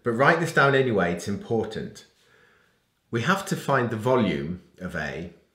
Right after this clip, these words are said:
but we're going to work out the length ratios first. And by length, what I mean is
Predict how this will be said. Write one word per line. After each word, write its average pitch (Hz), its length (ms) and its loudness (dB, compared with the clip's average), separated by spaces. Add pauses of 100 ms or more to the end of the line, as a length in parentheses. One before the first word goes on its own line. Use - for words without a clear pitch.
(1800)
but - 500 2 (380)
we're 123 100 0
going 147 260 4
to 151 140 0
work 127 240 4
out 113 480 0 (100)
the 107 100 0
length 110 560 2 (500)
ratios 95 600 -2
first. 87 360 -2
And 117 140 0
by 185 260 2
length, 107 380 2
what 139 100 -2
I 139 140 2
mean 127 240 0
is 73 340 -8